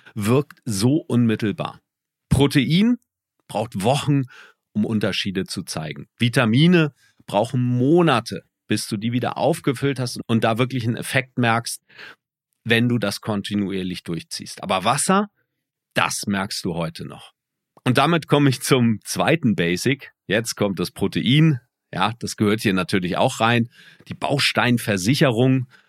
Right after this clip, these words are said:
Interessantes Thema, sicher auch für viele, die sich für Fitness interessieren. Interessant und gleichzeitig auch ein bisschen überwältigend. Die Faustregel ist aber brutal simpel.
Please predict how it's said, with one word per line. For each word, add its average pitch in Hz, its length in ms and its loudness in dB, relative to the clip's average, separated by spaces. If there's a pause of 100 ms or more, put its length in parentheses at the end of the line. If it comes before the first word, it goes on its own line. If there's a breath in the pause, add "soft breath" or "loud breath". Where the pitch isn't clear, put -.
(100 soft breath)
Interessantes 151 760 2
Thema, 175 520 2
sicher 139 360 0
auch 131 100 -2
für 123 160 -2
viele, 147 320 2
die 120 120 -4
sich 117 140 -4
für 117 140 -4
Fitness - 380 -2
interessieren. 131 680 0 (140)
Interessant 147 920 2
und 131 140 -2
gleichzeitig 127 540 0
auch 113 120 -2
ein 113 120 0
bisschen 147 280 -2
überwältigend. 143 800 -2 (760 loud breath)
Die 127 240 4
Faustregel 156 680 2
ist 135 120 0
aber 135 180 2
brutal 120 500 2
simpel. 107 380 0